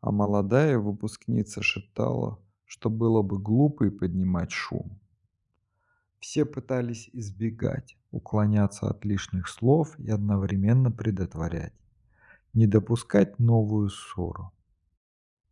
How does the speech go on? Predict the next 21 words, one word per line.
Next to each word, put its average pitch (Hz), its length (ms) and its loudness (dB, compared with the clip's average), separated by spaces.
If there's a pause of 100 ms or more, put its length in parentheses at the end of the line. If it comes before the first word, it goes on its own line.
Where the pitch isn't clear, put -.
(160)
Я 135 160 6
был 135 220 2
вынужденный 113 760 2
подписать 107 680 -4
форму 117 500 2
для 90 180 -2
посетителей 101 1120 -6
и 113 80 -4
заметил, 101 640 0
как 107 340 -4
выражение 107 680 2
лица 101 420 -2
у - 120 -2
врача 101 500 -2
смягчилось, - 960 -6 (480)
когда 107 380 2
он 98 240 2
начал 117 400 2
хвалить 107 640 0
ночную 101 480 0
смену. - 580 -6